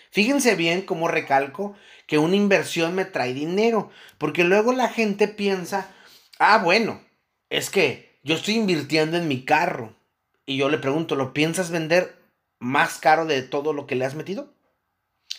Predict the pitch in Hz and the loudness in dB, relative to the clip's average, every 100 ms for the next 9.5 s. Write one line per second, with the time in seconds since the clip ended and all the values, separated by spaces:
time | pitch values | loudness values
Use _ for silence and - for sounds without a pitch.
0 | - _ - 180 196 185 131 _ _ _ | -16 _ 2 4 4 0 -2 _ _ _
1 | - - 208 214 233 240 240 254 220 160 | -10 -8 -4 0 2 2 2 0 -2 -2
2 | 156 175 220 220 254 202 165 135 131 127 | -4 -4 -6 -4 0 0 0 -2 -2 -2
3 | 170 208 220 185 143 156 196 175 131 - | 0 2 0 -2 -6 -4 -4 -4 -8 -10
4 | _ _ _ _ _ _ _ _ - 139 | _ _ _ _ _ _ _ _ -8 -2
5 | 147 156 190 196 156 131 147 175 202 226 | 2 2 0 0 0 -2 -2 0 0 0
6 | 202 180 185 190 214 202 220 226 277 320 | 0 0 0 -2 -2 2 4 2 -2 -6
7 | - - 147 143 147 135 139 131 165 180 | -8 -2 -2 -2 -6 -6 -10 0 4 4
8 | 196 175 - _ 135 147 180 170 143 131 | 2 -2 -14 _ -10 -6 -4 0 0 2
9 | 135 143 190 202 | 2 2 0 0